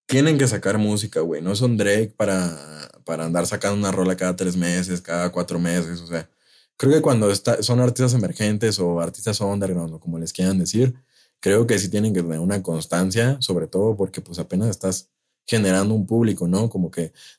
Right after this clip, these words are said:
de repente quitar ese momentum de dejar de sacar rolas no está tan chido. A veces sí, cuando viene un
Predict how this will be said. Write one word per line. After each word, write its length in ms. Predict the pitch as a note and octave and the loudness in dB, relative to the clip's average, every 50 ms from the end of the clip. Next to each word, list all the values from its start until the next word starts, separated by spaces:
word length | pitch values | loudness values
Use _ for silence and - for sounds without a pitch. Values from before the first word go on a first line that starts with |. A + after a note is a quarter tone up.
| _ | _
de 80 | G2+ G2 | 0 2
repente 400 | G2 G2+ F#2+ G#2+ G#2+ A2+ C#3 C#3 | 2 2 2 2 2 2 2 2
quitar 240 | - A2+ - A#2 A#2 | 0 0 2 2 2
ese 180 | B2 A#2+ C3+ | 4 4 4
momentum 480 | B2+ A#2+ G#2+ G2+ G#2 A2 A2+ G#2+ C3 B2 | 2 2 2 2 0 0 0 2 2 2
de 100 | A#2 G#2 | 4 2
dejar 220 | F#2+ F2+ - G#2 G#2 | 2 0 0 0 0
de 100 | A2+ G#2+ | 0 0
sacar 280 | A2+ G2+ - F#2+ F#2+ | 0 -2 -2 -2 -2
rolas 260 | F#2+ G2+ G#2 G#2 G#2 | 0 0 0 0 0
no 60 | G#2 G#2 | 0 -2
está 140 | F#2+ G2+ | -4 -4
tan 160 | - A2+ G#2+ F#2+ | -4 -2 -2 -2
chido. 440 | - - A2+ A#2+ C3+ D3 D#3 D#3 _ _ _ _ _ _ _ _ _ | 0 0 2 4 4 4 2 0 _ _ _ _ _ _ _ _ _
A 100 | - F#2 | 0 2
veces 300 | G2+ A2 B2+ C#3 D3 C3 | 4 4 4 4 2 2
sí, 240 | - D3+ C#3+ D3+ D3 | 4 4 4 4 4
cuando 200 | D3 D3+ C3+ B2 | 4 4 4 4
viene 180 | A2+ A#2 B2 C3 | 2 2 2 2
un 260 | C3 B2 B2 B2+ | 2 2 -2 -4